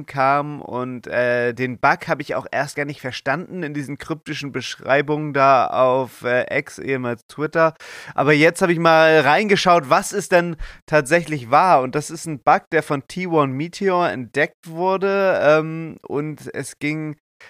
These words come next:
darum, dass wenn Reyna sich overhealt, dass zwar ihre Overheal-Anzeige angezeigt hat, dass sie overhealed war, aber der Agent tatsächlich nicht gehealt war. Und das hat sich so gezeigt, ähm, er hat einen Kill gemacht, hat sich overhealed,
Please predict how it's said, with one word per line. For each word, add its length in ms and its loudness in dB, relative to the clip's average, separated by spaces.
darum, 500 0
dass 260 -2
wenn 180 -4
Reyna 340 2
sich 320 -10
overhealt, 840 2
dass 160 -4
zwar 160 -4
ihre 280 -4
Overheal-Anzeige 1400 0
angezeigt 760 0
hat, 160 0
dass 160 -4
sie 100 -8
overhealed 600 2
war, 260 6
aber 300 4
der 300 4
Agent 440 0
tatsächlich 720 -2
nicht 320 -6
gehealt 560 0
war. 240 2
Und 100 -8
das 140 -6
hat 100 -6
sich 200 -8
so 160 -4
gezeigt, 600 0
ähm, 480 -2
er 140 -2
hat 100 -4
einen 120 -14
Kill 240 -4
gemacht, 420 -4
hat 140 -12
sich 240 -10
overhealed, 680 0